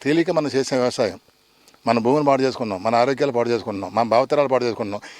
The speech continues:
ఇవన్నీ కూడా మనకి ఒక స్టెప్, స్టెప్ కింద మళ్ళీ అన్నీ రావాలి అంటే కష్టపడి మనం ఈ ప్రకృతి వ్యవసాయంలో ముందుకెళ్తే ఈ యొక్క బయో రీసెర్చ్ సెంటర్లన్నీ కూడా అందుబాటులో ప్రతి మండల కేంద్రంలో కూడా ఒక బయో రీసెర్చ్ సెంటర్ అనేది ఉంటుందండి. మా సహకారం ఉంటుంది.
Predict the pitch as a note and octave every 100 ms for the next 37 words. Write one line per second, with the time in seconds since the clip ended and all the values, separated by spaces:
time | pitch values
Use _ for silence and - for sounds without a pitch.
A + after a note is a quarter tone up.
0 | - B2+ C3+ D3+ G3+ G3+ G3 F#3 F3+ E3+
1 | D#3+ D#3+ D3+ - D3 - E3+ - E3+ D#3+
2 | D3 D3+ D3+ E3 D#3+ C#3+ D3+ D3+ C#3+ C3+
3 | D#3+ B2 - C#3+ E3 - _ _ - B2+
4 | E3+ B3+ - A#2+ A#2+ A#2+ B2 A2+ C3+ A#2+
5 | A#2 G#2+ G#2+ A2 C3 B2+ C#4 D#4 - -
6 | - _ - C3+ C#3 B2 B2+ E3 E3 C#3+
7 | C#3+ C#3 B2+ C3 B2+ B2 B2 D#3 - -
8 | - A2 B2+ C3 C#3 C3 B2+ - B2+ -
9 | D3+ A#2+ C3 D#3 D3 C#3 C#3 C3 B2+ F#3
10 | - - A2+ A#2+ B2+ C3+ A#2+ B2 B2 A2+
11 | A#2+ A#2 G#2+ G2+ _ _ _ _ - A#2+
12 | A#2+ B2 C3+ B3 - A#2 A2 A#2 A2 B2+
13 | B2 A#2 B2+ G3